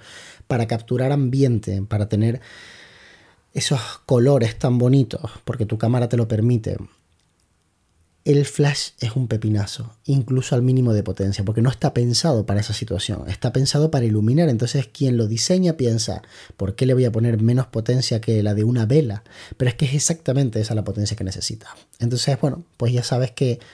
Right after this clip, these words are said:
trabajando con una velocidad de obturación adecuada van a aparecer mucho más las luces, eh, de este tipo, de las gafitas y de todas estas cosas que utilizan. Y además, pudiendo trabajar con un poco de flash,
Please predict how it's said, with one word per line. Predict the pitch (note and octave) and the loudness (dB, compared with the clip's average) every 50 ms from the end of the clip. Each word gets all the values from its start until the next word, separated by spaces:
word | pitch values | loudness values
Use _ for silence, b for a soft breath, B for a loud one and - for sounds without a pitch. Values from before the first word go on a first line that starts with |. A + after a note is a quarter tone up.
| B B B B B B B B B B B B | B B B B B B B B B B B B
trabajando | _ - C3 B2 A#2+ A#2+ - C#3+ C#3+ D#3 D#3 | _ -4 -2 0 -2 0 0 2 2 2 2
con | - D3+ | 2 2
una | C#3+ C3+ | 2 2
velocidad | C3+ C3+ C#3 C3 - C3+ B2+ | 2 2 2 2 0 0 -2
de | B2+ | 0
obturación | - - B2+ B2+ - - C3 C3 | -2 -2 -2 0 0 0 0 2
adecuada | B2 A#2+ A#2 - D3 D3 C#3 C#3 D3 E3 - - - | 2 2 2 2 2 2 2 2 0 -2 -4 -4 -4
van | A#2 A#2 A#2+ A#2+ | -2 -2 0 0
a | A#2+ | 0
aparecer | A2+ B2 B2 A#2+ - - A#2+ | -2 -2 -2 -2 -2 0 0
mucho | A2+ A#2+ B2 - B2+ A#2+ | 0 0 -2 0 0 0
más | B2+ A#2+ G#2+ B2 | 0 0 -2 -2
las | A#2 A2 B2 | -2 0 0
luces, | A#2+ C3+ - - - A#2+ A#2+ A2 - - - | 0 0 0 0 -2 -2 -2 -4 -6 -10 -10
eh, | A2+ A2 G#2 G2+ G#2 G#2 G2+ G2+ - - - _ _ | -8 -6 -6 -6 -6 -8 -10 -10 -12 -14 -20 _ _
de | - G#2+ A2+ A#2 A2 | -8 -4 -2 0 -2
este | A2 - - B2+ | 0 0 -2 -2
tipo, | - C3+ C3+ - C#3 D#3+ G#3 | 0 -2 -2 0 -2 -2 -2
de | G3 - A2 | -2 -4 -4
las | G2 F#2+ F#2+ F2+ | -4 -4 -4 -6
gafitas | F2 - - F#3+ F3 - A#2 G#2+ A2+ | -6 -4 -4 -4 -2 -2 -2 -2 -2
y | A2+ | -2
de | G#2+ G2+ | -4 -2
todas | - - A#2+ A#2+ A2 - - | -2 -2 -2 -2 -4 -8 -12
estas | A2 - - G#2+ G#2+ A2 - - _ _ _ _ _ _ _ _ _ _ _ - - - | -10 -6 -6 -6 -6 -6 -10 -18 _ _ _ _ _ _ _ _ _ _ _ -20 -8 -4
cosas | A2+ A2+ A2 - A#2+ | -2 -2 -2 -2 -6
que | - - | -8 -4
utilizan. | - B2+ B2+ C3+ C3+ - F3 F#3 F#3+ B B B B B B B B B B B _ _ _ _ _ - | -2 0 0 0 0 0 -2 -4 -4 B B B B B B B B B B B _ _ _ _ _ 2
Y | E3 D3 | 4 4
además, | C3+ B2 B2+ B2 B2+ C#3 D#3 F3 F#3+ - - _ _ _ _ _ _ _ _ _ _ | 4 4 4 2 2 2 2 2 0 -2 -8 _ _ _ _ _ _ _ _ _ _
pudiendo | - C3+ C3 B2 C#3 D3+ D#3 C#3+ C3+ B2 A#2+ | -2 -2 0 2 2 4 4 4 4 2 0
trabajar | A#2 A2 A2 A#2 A2 - C3 B2 A#2 | 0 0 0 0 0 0 -2 -2 -2
con | - A#2+ A#2+ | 0 0 0
un | B2 A#2+ | 0 0
poco | - C3 B2 - C3+ | -2 -2 0 0 2
de | B2+ B2+ | 0 0
flash, | - - C3 A#2+ A#2 A#2 | 0 0 -2 0 0 -2